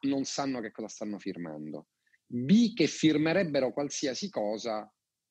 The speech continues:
pur di entrare nella giostra della politica, del sentirsi chiamato onorevole o senatore o addirittura ministro.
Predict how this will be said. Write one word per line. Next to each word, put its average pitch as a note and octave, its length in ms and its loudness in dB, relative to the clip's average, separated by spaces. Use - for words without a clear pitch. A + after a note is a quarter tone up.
pur D#3 260 2
di A#2+ 120 0
entrare A#2 540 0
nella G#2+ 360 -4
giostra F#2 1080 -4
della F#2 220 -6
politica, G2 920 -4
del E2+ 220 -8
sentirsi F#2+ 480 -6
chiamato F2+ 380 -4
onorevole F#2 760 0
o E2 160 -4
senatore F#2+ 800 -2
o E2 280 -2
addirittura E2+ 600 -2
ministro. E2 800 -8